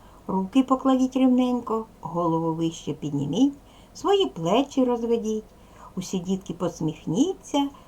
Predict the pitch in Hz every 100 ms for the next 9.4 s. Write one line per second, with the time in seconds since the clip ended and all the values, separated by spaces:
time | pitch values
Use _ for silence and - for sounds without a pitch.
0 | - 165 196 202 - 165 190 339 370 -
1 | 277 - - - 339 330 247 175 160 -
2 | - 147 - - - - 190 208 214 226
3 | 233 220 180 175 170 147 - - 151 175
4 | 339 - - - - 269 262 - 151 143
5 | 220 349 330 285 277 277 - - - -
6 | 330 208 165 156 - - - - - -
7 | - - 277 240 233 254 - - - 196
8 | 185 175 - 339 403 - 269 285 277 233
9 | 165 160 160 160